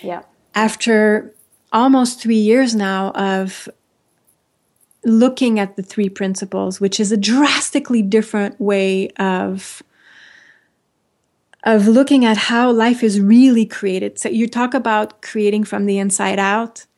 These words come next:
Speaker 1: Mm.
Speaker 2: Well, your reality is one hundred percent created from the inside out. So if you buy into the illusion that a thought or a belief is so real that you need to change it,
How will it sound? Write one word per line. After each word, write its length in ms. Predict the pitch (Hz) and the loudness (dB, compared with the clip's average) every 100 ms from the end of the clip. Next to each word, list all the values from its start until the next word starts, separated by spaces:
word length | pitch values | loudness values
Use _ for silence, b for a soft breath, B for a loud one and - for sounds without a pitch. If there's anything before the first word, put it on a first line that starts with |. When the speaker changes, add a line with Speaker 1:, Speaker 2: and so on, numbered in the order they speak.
| _ _ | _ _
Speaker 1:
Mm. 160 | 175 170 | -20 -4
Speaker 2:
Well, 160 | 214 | 0
your 380 | 226 214 208 208 | 4 4 2 -2
reality 680 | 208 220 220 208 254 208 185 | 0 2 4 2 0 0 0
is 120 | 185 | 0
one 220 | 190 202 208 | 0 0 0
hundred 340 | 214 220 214 | 0 -2 -4
percent 540 | 208 190 214 233 - - | -6 -6 -4 -4 -6 -12
created 640 | - 202 196 208 202 180 | -4 0 2 2 0 -2
from 420 | - - 196 214 | -6 -4 -2 0
the 220 | 196 202 | 0 -2
inside 480 | 196 196 190 185 185 | -2 -2 -4 -6 -4
out. 360 | 220 208 190 - | -2 -4 -6 -8
So 300 | - 202 196 | -2 -2 0
if 360 | 208 202 - - | -2 -2 -6 -4
you 340 | 208 208 - b b b b b b b b b _ _ _ _ _ _ _ _ | -2 -4 -6 b b b b b b b b b _ _ _ _ _ _ _ _
buy 320 | 202 202 240 285 | 0 2 4 4
into 380 | 294 269 262 | 4 4 0
the 220 | 226 226 220 | -2 -2 -2
illusion 800 | 214 208 233 208 202 185 190 | 0 0 0 -2 -2 -4 -4
that 380 | 190 190 190 196 | -2 -2 -2 -2
a 120 | 190 | -2
thought 560 | 185 - 233 226 233 233 - | -4 -4 0 2 2 -2 -2
or 140 | 208 | 0
a 60 | 196 | 0
belief 440 | 196 196 226 220 | 0 2 0 0
is 140 | 196 - | -6 -4
so 260 | - 220 | 0 2
real 580 | 208 185 240 311 226 196 | 2 2 2 2 2 0
that 240 | 196 - | -2 -2
you 120 | 196 208 | 0 2
need 280 | 214 220 | 2 2
to 80 | 196 | -4
change 580 | 175 - 233 302 359 294 | -6 -4 0 2 0 0
it, 280 | 185 190 | -2 -4